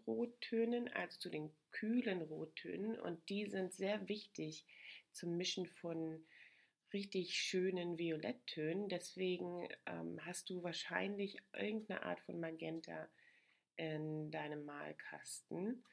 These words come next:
Wo benutzt man Magenta denn häufig? Also in der, äh, floralen Malerei natürlich, weil es eine super Farbe für Blüten ist.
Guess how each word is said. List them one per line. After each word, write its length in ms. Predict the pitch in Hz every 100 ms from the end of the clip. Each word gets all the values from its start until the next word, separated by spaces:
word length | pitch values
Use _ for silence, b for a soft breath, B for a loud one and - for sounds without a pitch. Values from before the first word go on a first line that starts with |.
| B B B B B B -
Wo 180 | 214 233
benutzt 480 | 220 190 254 - 170
man 160 | 156
Magenta 580 | 151 147 160 151 151 160
denn 380 | 160 156 151 151 - _
häufig? 640 | - 156 151 - - - - B B B B B
Also 360 | - 170 165 185
in 240 | 165 170
der, 480 | 165 160 160 165 -
äh, 100 | 156
floralen 600 | 156 - 160 151 165 233
Malerei 480 | 233 247 254 240 226
natürlich, 580 | 240 240 - 233 311 -
weil 160 | 170 165
es 160 | 160
eine 160 | 156 151
super 300 | 170 - 185
Farbe 340 | - 170 175
für 160 | 165 -
Blüten 420 | - 190 226 240
ist. 400 | 247 247 247